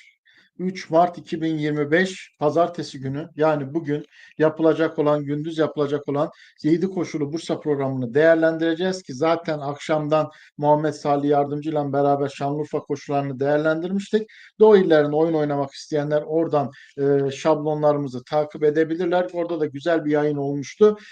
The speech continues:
E, Bursa için de buradan sizlere yardımcı olacağım. Yedi koşulu tek altılı ganyan programı bizleri bekliyor. Ben cazip bir bankoya gittim. İki tane de alternatif banko önereceğim ki alternatif bankolarımın da kazanma, e, yüzdesinin yüksek olacağını düşünüyorum.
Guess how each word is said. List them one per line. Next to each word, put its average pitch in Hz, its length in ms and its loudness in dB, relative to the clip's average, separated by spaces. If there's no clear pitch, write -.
E, 147 60 0
Bursa 202 320 2
için 160 280 -8
de 196 200 -2
buradan 170 360 2
sizlere 160 520 0
yardımcı 151 600 0
olacağım. 156 480 0
Yedi 220 240 2
koşulu 190 380 -2
tek 196 200 0
altılı 170 320 0
ganyan 156 340 0
programı 147 440 -2
bizleri 147 360 -2
bekliyor. 202 360 0
Ben 233 160 2
cazip 214 440 0
bir 180 140 -8
bankoya 147 420 0
gittim. 139 360 -4
İki 220 180 -4
tane 202 280 2
de 175 40 0
alternatif 185 640 -2
banko 170 280 -4
önereceğim 175 440 -4
ki - 120 -6
alternatif 180 520 -4
bankolarımın 175 640 -2
da 135 140 -2
kazanma, 170 640 2
e, 151 80 6
yüzdesinin 156 760 2
yüksek 185 420 0
olacağını 160 440 2
düşünüyorum. 160 520 0